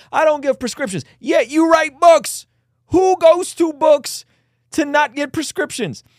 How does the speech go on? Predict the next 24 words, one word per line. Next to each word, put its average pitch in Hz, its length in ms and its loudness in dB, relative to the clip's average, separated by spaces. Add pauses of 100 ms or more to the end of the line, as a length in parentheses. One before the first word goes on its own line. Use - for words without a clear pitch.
(180)
Deepak 294 360 0
Chopra 277 220 -4
can't 285 180 -6
be 285 40 -10
like, 254 180 -4
"I'm 302 280 -4
not 285 220 -2
certain, 277 480 -6 (100)
I 294 180 -2
don't 277 300 -4
know, 269 340 -4
I'm 311 240 -8
so 254 340 -6
open-minded," 269 760 -4
yet 202 220 -4
write 214 260 -2
books 202 560 0 (300)
that 170 240 -2
speak - 480 -8
in 214 160 -8
certainty 208 720 -6 (260)
about 226 400 0
your 254 340 -6
worldview. 254 760 -4